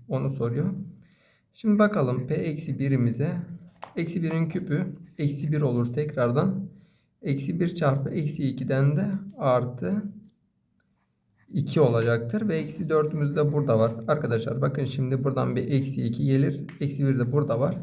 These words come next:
Eksi üçe eşit olmak, olması lazımdı. Yalnız şurada ne demiş? Artı üç demiş. O yüzden bu olmaz. Cevabımız bir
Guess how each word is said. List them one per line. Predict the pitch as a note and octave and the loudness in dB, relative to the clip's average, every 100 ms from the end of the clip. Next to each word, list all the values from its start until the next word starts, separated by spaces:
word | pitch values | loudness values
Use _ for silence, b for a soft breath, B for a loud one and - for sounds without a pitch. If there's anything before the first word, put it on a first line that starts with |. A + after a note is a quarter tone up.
| - | -2
Eksi | C#3+ C3+ - | 0 0 -2
üçe | - C#3+ F3+ F3+ - | -4 -4 -2 -2 -2
eşit | - - - - | -2 -2 -2 -4
olmak, | C3+ B2+ D#3 - C3+ B2+ - - | -2 0 0 -2 -4 -4 -6 0
olması | C#3 C3+ C#3 C#3 | 2 2 2 4
lazımdı. | C#3 B2 C3+ C#3+ B3 B3 B B - | 4 4 0 -2 -4 -8 B B -4
Yalnız | G3+ G3+ G3+ | 0 0 0
şurada | G3+ G#3+ | 0 4
ne | G#3+ G#3 | 4 4
demiş? | C#3 - - - | 2 0 -4 -4
Artı | C3 C3 C3+ D3 | -2 -2 -2 -2
üç | C3+ D3 | -2 -2
demiş. | D#3+ E3 - | -2 -2 -2
O | |
yüzden | C#3 C#3+ E3+ C#3+ | -2 0 -2 0
bu | C#3 D3 - | 0 -2 2
olmaz. | B2+ B2 A2+ D#3 - - B B B B _ | 2 2 0 -2 -4 -10 B B B B _
Cevabımız | - C#3 A#2+ A#2 C#3+ G#3+ - - - - _ _ _ _ _ _ _ - | 2 4 4 2 0 0 -2 -10 -16 -20 _ _ _ _ _ _ _ -10
bir | C#3 C#3 F#3+ - - | -4 0 0 -2 -8